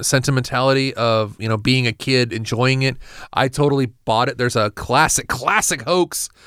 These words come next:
Robert Zemeckis said in an interview, he said, "You know, Mattel had these hoverboards for years, but they were too dangerous for kids, but we got our hands on." So he, they led people to believe that hoverboards were real.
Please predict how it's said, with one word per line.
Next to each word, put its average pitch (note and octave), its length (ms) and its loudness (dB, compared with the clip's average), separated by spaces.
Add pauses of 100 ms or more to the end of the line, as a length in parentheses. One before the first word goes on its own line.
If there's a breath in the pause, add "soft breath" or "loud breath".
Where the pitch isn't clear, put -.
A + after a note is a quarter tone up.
(240 loud breath)
Robert D3+ 260 4
Zemeckis D3+ 400 0
said D#3 240 4
in C#3+ 100 2
an C#3 120 0
interview, C3+ 380 2
he A#2+ 100 0
said, B2 200 -2
"You C3 100 0
know, C#3+ 100 4
Mattel D#3 540 0 (380 loud breath)
had D#3 260 0
these C#3+ 340 0 (140)
hoverboards B2+ 800 2 (420 soft breath)
for C3+ 180 -2
years, C#3+ 640 0 (400 soft breath)
but C3 420 2
they C3+ 140 0
were B2+ 80 2
too D3 160 0
dangerous C#3 380 0
for - 120 0
kids, C3 300 2
but A#2+ 60 -2
we B2+ 80 2
got C3 140 4
our A#2 80 2
hands B2+ 260 2
on." A2 100 0
So C3+ 180 4
he, F#3 300 0
they E3 160 2
led F3+ 300 0
people F#3+ 260 0
to F3 80 2
believe D#3 440 0
that D3 100 0
hoverboards C#3+ 560 2
were B2+ 120 0
real. D#3 400 0